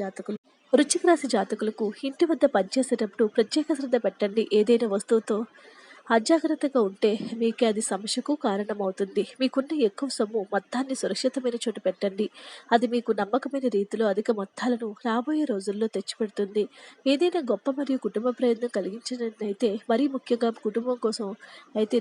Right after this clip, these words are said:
రిస్క్ వేయండి. భయపడకండి. తప్పిపోయిన ఏ అవకాశం తిరిగి మనకి రాదు. ఈరోజు ప్రేమ కాలుష్యాన్ని వెదజల్లుతారు. ఉమ్మడి వ్యాపారాలు, భాగస్వాములు, వీటికి దూరంగా ఉండండి. ఎవరైతే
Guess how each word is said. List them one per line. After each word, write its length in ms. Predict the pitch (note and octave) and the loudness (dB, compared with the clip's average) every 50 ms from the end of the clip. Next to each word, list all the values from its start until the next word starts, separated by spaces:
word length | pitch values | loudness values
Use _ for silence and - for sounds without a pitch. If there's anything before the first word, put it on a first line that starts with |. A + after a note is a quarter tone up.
| F#3+ | 0
రిస్క్ 240 | G3+ - - - A3+ G#3+ | -2 -6 -6 -4 -2 -2
వేయండి. 360 | G#3 G3+ G3+ G3+ G3+ G#3+ G#3+ - - G#3+ | 0 0 -2 -2 -2 -6 -6 -4 0 0
భయపడకండి. 580 | G#3+ A3 A3 C#4+ B3 A#3+ - A3 G3+ G#3 G#3+ G3+ - A#3 | 0 0 0 0 -2 0 0 -2 -2 -2 -4 -4 -4 -6
తప్పిపోయిన 400 | A3+ - C#4 - - D4+ C#4+ D4 C#4 A#3 G3+ | -6 -6 -6 -4 -2 -2 -2 -2 -4 -2 -2
ఏ 20 | G3+ A3+ A3 | 0 0 0
అవకాశం 380 | G3+ G#3+ - C#4+ C#4 - D4 C4+ B3+ | -2 -2 -4 -6 -6 -6 -6 -4 -4
తిరిగి 220 | A#3+ G#3 G#3+ A3+ A3+ A3 | -4 -2 -2 -4 -4 -6
మనకి 200 | G#3+ G#3+ - A3+ G3+ | -6 -4 -4 -4 -4
రాదు. 220 | G3 G3 - G#3+ G#3+ - - - - - _ _ - | -4 -2 -2 -4 -4 -6 -12 -20 -20 -20 _ _ 0
ఈరోజు 220 | A#3+ D4 D#4+ D4+ E4 - | 2 2 2 0 0 0
ప్రేమ 200 | - A3 A3 A3+ C#4 - - | 2 2 2 2 0 -2 0
కాలుష్యాన్ని 500 | C#4 C#4 D4+ D4 - - D#4+ D4+ D#4+ C#4+ A3 | 0 0 0 0 0 -2 -2 -2 0 0 -2
వెదజల్లుతారు. 640 | F#3+ F#3+ G3 G3 A3 G#3+ G#3 - G#3+ G3+ A#3+ G#3+ G#3+ - - _ _ - - A#3 | 0 0 -2 -2 -2 -4 -4 -4 -2 -2 -2 -2 -4 -6 -10 _ _ -14 -10 -8
ఉమ్మడి 220 | A3 A3 A#3+ A#3+ A3+ G#3+ | -6 -2 0 0 0 0
వ్యాపారాలు, 480 | G#3 G3+ G3+ - B3 C4+ B3+ A#3 A#3 A3 G#3+ | 0 0 -2 -2 -2 0 0 0 0 0 0
భాగస్వాములు, 500 | G3 G3+ G3+ A#3 - - A#3+ G#3+ A3+ A#3 A3+ | 0 -2 -4 -6 -6 -4 -4 -2 -2 0 0
వీటికి 220 | A3+ A3+ A3 G#3+ | 0 -2 -2 -2
దూరంగా 320 | G3+ G3+ G3+ G#3+ G#3+ A3 A3+ G#3 | -2 -2 -2 -2 -2 0 0 -2
ఉండండి. 320 | G3 G3 G3+ G3 G3+ G#3+ G3+ - - - - - - _ - B3+ C4 | -2 -2 -6 -4 -4 -4 -4 -6 -10 -20 -20 -20 -10 _ 6 6 6
ఎవరైతే 320 | C4+ C#4+ E4+ F4 - F4 | 6 6 4 2 2 0